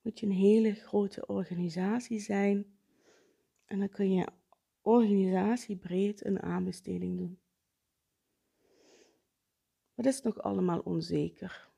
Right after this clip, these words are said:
Niemand weet hoe dat gaat werken. En ik weet ook niet of ik onderaannemer wil zijn. Maar ik weet verder niet wat dat betekent dan. En wat dat dan verder betekent voor de autonomie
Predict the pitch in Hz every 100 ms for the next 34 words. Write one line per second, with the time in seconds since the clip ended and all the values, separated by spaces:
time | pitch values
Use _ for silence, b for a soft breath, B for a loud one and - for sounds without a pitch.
0 | _ 190 196 220 208 190 185 185 185 -
1 | _ _ _ _ _ _ _ _ 202 196
2 | 185 - - - 175 196 196 - 208 208
3 | _ _ _ _ _ _ _ _ _ _
4 | _ _ b b b b b - 175 165
5 | - - 170 - 165 - - _ _ _
6 | 190 175 - 196 185 165 175 165 170 165
7 | 165 160 160 160 180 185 185 196 b b
8 | b b _ 262 - 277 240 - 208 180
9 | 175 180 - 175 175 165 - _ 190 220
10 | 254 - 269 254 214 _ _ _ _ _
11 | _ - 190 185 185 180 180 170 165 185
12 | 185 208 202 - - 196 196 202 - 196
13 | 185 180 180 - 196 180 175 175 175 220
14 | 330 b